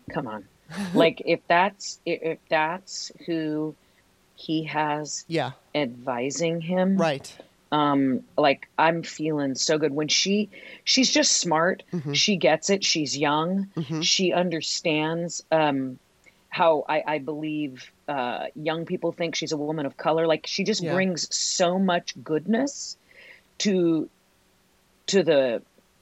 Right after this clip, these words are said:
Speaker 1: to the party, to the
Speaker 2: Yeah.
Speaker 1: Biden party. Like, it just, uh, you know, I, I love,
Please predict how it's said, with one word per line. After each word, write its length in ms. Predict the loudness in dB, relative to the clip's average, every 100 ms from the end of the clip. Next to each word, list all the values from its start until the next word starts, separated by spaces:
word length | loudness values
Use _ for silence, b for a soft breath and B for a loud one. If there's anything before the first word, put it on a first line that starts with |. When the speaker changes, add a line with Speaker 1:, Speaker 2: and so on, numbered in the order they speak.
| _ _ -6
Speaker 1:
to 120 | -4
the 80 | -4
party, 500 | 0 2 4 2 0
to 140 | 0
the 80 | 0
Speaker 2:
Yeah. 180 | 4 4
Speaker 1:
Biden 240 | 2 0
party. 480 | 2 4 4 2 0 b b b b
Like, 200 | 0 2
it 60 | 2
just, 140 | -2 -2
uh, 60 |
you 220 | -2 -2 -4
know, 160 | -6 -8 _ b b b -2
I, 60 |
I 180 | 0 0
love, 440 | 0 2 0 0